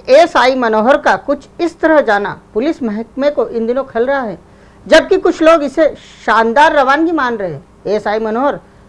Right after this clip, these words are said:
एसएसपी के रूप में इंदौर आए और डीआईजी रहते प्रतिनियुक्ति पर सीबीआई दिल्ली चले गए। एसआई मनोहर का इस तरह जाना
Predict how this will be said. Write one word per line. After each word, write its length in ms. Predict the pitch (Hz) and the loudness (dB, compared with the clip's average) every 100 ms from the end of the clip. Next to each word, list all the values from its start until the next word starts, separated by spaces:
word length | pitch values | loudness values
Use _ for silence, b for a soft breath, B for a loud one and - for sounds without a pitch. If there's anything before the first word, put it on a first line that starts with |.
| B B - | B B 2
एसएसपी 520 | 277 359 359 381 349 - | 2 4 0 2 0 0
के 160 | - 294 | 0 2
रूप 240 | 285 285 | 2 2
में 80 | 285 | 2
इंदौर 280 | 254 247 220 | 2 2 2
आए 260 | 208 269 | 4 4
और 140 | 240 226 | 4 2
डीआईजी 640 | 185 220 233 240 226 311 | 0 0 4 2 2 -2
रहते 320 | 285 277 285 190 | 0 0 0 -2
प्रतिनियुक्ति 680 | - 202 233 254 262 262 269 | -4 -6 -4 -2 -2 -4 -4
पर 160 | 311 302 | -4 -4
सीबीआई 580 | 240 214 247 285 330 330 - - | -8 -6 0 2 2 -4 -18 -20
दिल्ली 360 | 156 180 233 320 | -10 -4 -2 -2
चले 260 | 311 226 180 | 2 0 0
गए। 140 | 160 - - B B - | -6 -16 -20 B B 2
एसआई 360 | 233 285 285 269 | 4 6 4 4
मनोहर 320 | 233 226 269 | 2 0 0
का 180 | 262 - | -2 -6
इस 140 | 247 - | -10 -6
तरह 140 | 240 | -4
जाना 340 | 208 202 254 | 0 -2 -2